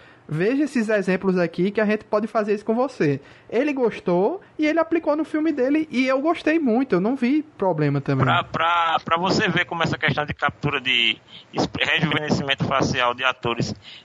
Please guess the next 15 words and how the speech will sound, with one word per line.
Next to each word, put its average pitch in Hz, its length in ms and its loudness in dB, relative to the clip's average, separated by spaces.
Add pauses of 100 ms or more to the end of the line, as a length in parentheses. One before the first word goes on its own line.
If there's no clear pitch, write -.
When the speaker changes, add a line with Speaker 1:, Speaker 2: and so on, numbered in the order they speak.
Speaker 2:
não 220 460 0
é, 156 460 -2
não 185 260 2
é 165 80 2
antigo, 156 640 -2
é 139 40 4
uma 143 140 2
coisa 139 220 0
bem 151 180 -2
recente. 147 560 -2 (260)
Se - 80 -4
você 180 220 0
imaginar 185 400 -2
Capitão 180 400 -2
América 175 560 0